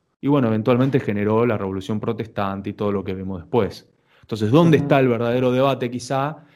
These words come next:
Speaker 1: Que eso, por eso es tan importante el debate de aceleracionismo, regresionismo, es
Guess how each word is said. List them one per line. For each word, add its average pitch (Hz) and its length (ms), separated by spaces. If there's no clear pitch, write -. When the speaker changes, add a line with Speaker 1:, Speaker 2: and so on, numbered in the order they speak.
Speaker 1:
Que 110 220
eso, 139 200
por 117 140
eso 143 140
es 123 60
tan 123 100
importante 120 480
el 113 80
debate 120 300
de 110 80
aceleracionismo, 117 760
regresionismo, 135 800
es 151 360